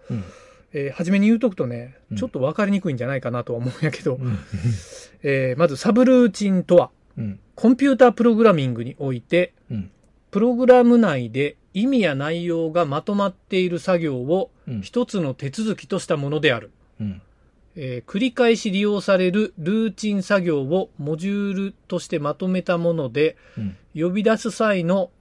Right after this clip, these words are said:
Speaker 2: メインとなるメインルーチンに対してサブルーチンと呼ばれる。
Speaker 1: うん。うん。
Speaker 2: サブプログラムと呼ばれることもある。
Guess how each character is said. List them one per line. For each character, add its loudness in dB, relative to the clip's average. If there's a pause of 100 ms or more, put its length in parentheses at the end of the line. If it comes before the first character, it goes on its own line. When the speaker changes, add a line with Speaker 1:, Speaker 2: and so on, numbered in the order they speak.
(840)
Speaker 2:
メ 2
イ 6
ン 2
と -2
な 2
る 0 (100)
メ 0
イ 2
ン 2
ル -2
ー -4
チ -8
ン -6
に -8
対 -4
し -18
て -2
サ -4
ブ -2
ル -2
ー -2
チ -10
ン -8
と 0
呼 0
ば -2
れ -4
る。 -18 (180)
Speaker 1:
う -8
ん。 -6
う -6
ん。 -12 (540)
Speaker 2:
サ -4
ブ -4
プ -2
ロ 0
グ -2
ラ 4
ム -2
と 0
呼 0
ば 2
れ -2
る -8
こ -8
と 2
も 0
あ -2
る。 -10